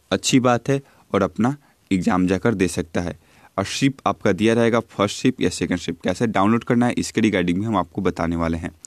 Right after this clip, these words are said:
तो आपको यहाँ देखिए, ये दिया है आपको लिए डाउनलोड करने के, link to download admit card will be available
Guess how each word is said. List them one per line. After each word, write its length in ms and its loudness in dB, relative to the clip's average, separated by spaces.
तो 60 -2
आपको 240 0
यहाँ 140 4
देखिए, 280 0
ये 140 4
दिया 300 4
है 140 2
आपको 260 2
लिए 180 4
डाउनलोड 380 2
करने 200 2
के, 120 -4
link 380 4
to 240 4
download 500 4
admit 420 2
card 300 0
will 240 2
be 140 2
available 520 2